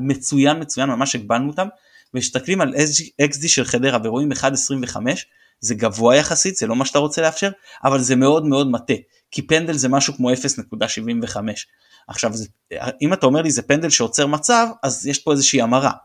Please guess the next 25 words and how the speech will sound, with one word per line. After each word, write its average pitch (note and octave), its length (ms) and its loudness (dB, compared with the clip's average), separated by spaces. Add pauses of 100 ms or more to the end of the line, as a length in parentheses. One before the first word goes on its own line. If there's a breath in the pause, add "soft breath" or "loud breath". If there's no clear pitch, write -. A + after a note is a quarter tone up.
(140)
אבל A2+ 160 -2
זה A2+ 200 -2
לא D#3+ 160 4
היה C#4 200 0
מצב, G3 360 2
זה B2+ 60 0
היה C#3 60 2
פנדל D#3+ 320 0
שאני - 760 -4
לא F#3 80 4
חושב C3 300 0
ש-, - 140 -4 (260)
לדעתי, A2 520 -4 (380)
לא B2+ 140 4
חושב C3+ 200 -4
שהוא - 140 2
היה A#2+ 80 4
מומר A#2 400 2
פה A#2 100 2
לאיזשהו A#2 320 -2
מצב, C3 420 2 (460 soft breath)
ולכן, A#2 500 0 (560)
כאילו, B2+ 220 2
במשחק A#2+ 420 0
השוטף, C3+ 480 -4